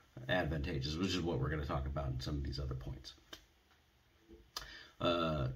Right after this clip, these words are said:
tip number two, practice self-care. And in almost every video on these, like, how to deal with your brain, I'm always talking about self-care, because when you're unaware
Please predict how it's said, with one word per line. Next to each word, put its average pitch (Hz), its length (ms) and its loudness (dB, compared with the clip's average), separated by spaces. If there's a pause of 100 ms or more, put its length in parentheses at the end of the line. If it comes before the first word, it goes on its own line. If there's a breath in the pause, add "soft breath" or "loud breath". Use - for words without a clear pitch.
(160)
tip 143 160 12
number 131 200 12
two, 95 640 12 (220)
practice 101 300 10
self-care. 87 600 2 (200)
And 82 340 2 (300 loud breath)
in 117 140 12
almost 135 360 12
every 113 280 12
video 98 440 10
on 82 60 0
these, 85 180 0
like, 87 160 0
how 95 320 4
to 90 280 0
deal 87 340 0
with 87 160 0
your 80 100 0
brain, 87 400 2 (720 loud breath)
I'm 92 640 6
always 98 400 8
talking 82 280 4
about 78 200 0
self-care, - 640 0 (240)
because 87 540 2 (580 loud breath)
when 117 200 12
you're 113 360 12
unaware 127 2000 12